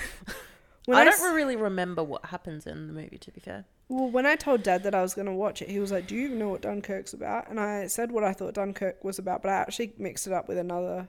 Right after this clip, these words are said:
Speaker 2: historical event.
Speaker 1: What did you think Dunkirk was about?
Speaker 2: There's some war event,
Speaker 1: Mm.
Speaker 2: Dad would know, where,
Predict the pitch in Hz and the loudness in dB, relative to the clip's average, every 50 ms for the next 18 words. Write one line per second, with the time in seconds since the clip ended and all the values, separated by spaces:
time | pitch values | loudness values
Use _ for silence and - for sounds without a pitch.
0 | - - 190 185 - 196 196 - - - 196 - - - - - - - - - | -12 -12 -12 -8 -6 -4 -4 -4 -4 -6 -8 -8 -6 -6 -6 -8 -8 -12 -12 -8
1 | - 240 254 247 302 247 240 269 247 - 214 165 160 - 175 170 170 - 156 147 | -4 -4 -4 -2 -4 -4 -2 -4 -2 -2 -4 -4 -2 -4 -4 -4 -4 -4 -6 -8
2 | - - 160 160 160 151 156 160 - - _ _ - 175 - 254 285 320 381 466 | -8 -12 -14 -10 -10 -10 -10 -10 -12 -16 _ _ -2 2 6 8 8 8 8 8
3 | 508 494 494 - - - - - - 269 269 269 269 269 269 262 247 240 202 196 | 8 6 4 2 -2 0 2 4 6 8 8 8 6 6 4 4 2 2 4 4
4 | 214 226 214 220 220 208 202 196 151 143 156 226 220 - _ _ _ _ _ _ | 6 8 8 8 6 6 4 4 2 2 0 -2 -8 -10 _ _ _ _ _ _
5 | _ _ _ - - 202 196 185 233 226 220 208 208 190 196 - - - - - | _ _ _ -8 -6 -2 2 6 6 6 6 6 2 -2 -2 -4 -14 -12 -12 -12
6 | 214 208 _ _ _ _ _ _ _ _ _ _ - 220 214 254 247 247 247 247 | -12 -14 _ _ _ _ _ _ _ _ _ _ -12 -4 2 4 6 6 8 8
7 | 240 240 226 220 - - | 8 8 6 6 4 2